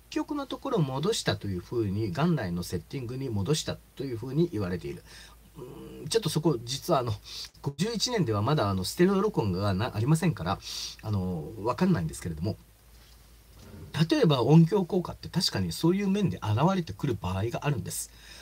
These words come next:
ですから、クライバーが実際にその対抗配置をやってみたんだけれども、まあ、ホールの音響的なこともあってうまくいかなかったというのもあって、もしかしたら、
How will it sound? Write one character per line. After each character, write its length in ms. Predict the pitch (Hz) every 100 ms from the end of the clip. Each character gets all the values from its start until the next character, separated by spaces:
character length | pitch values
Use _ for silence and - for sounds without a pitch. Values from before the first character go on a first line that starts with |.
| -
で 180 | 123 180
す 200 | - -
か 160 | - 92
ら、 160 | 104
ク 160 | - 170
ラ 100 | 214
イ 40 |
バ 120 | 160
ー 40 | 92
が 100 | 95
実 360 | 87 - 175
際 100 | 175 185
に 680 | 185 160 160 151 151 151
そ 140 | 147 120
の 80 | 107
対 180 | 151
抗 140 | 156 151
配 160 | 156
置 160 | 143 95
を 60 | 87
や 100 | 92
っ 20 |
て 120 | 143
み 100 | 151
た 100 | 127
ん 60 | 82
だ 80 | -
け 120 | 85
れ 60 |
ど 100 | 80
も、 220 | 95 147 101
ま 160 | 170
あ、 40 | 175
ホ 240 | - 175
ー 20 | 147
ル 80 |
の 140 | 104 110
音 200 | 120 120
響 260 | - 143
的 220 | - 123 135
な 80 |
こ 120 | 120 120
と 100 | 107
も 80 |
あ 40 | 82
っ 40 |
て 140 | - -
う 120 | 165
ま 120 | 165
く 100 | 90
い 60 | 87
か 100 | 151
な 80 |
か 80 | 156
っ 40 | -
た 100 | 160
と 100 | - - - - - -
い 280 | 185 226 220
う 220 | 220 208
の 120 | 214
も 140 | 220 165
あ 60 | 175
っ 60 |
て、 380 | - - 185 156 - - - - - - - - - - - - - -
も 100 | 185
し 80 | 170
か 80 | 123
し 80 | -
た 80 |
ら、 140 | 202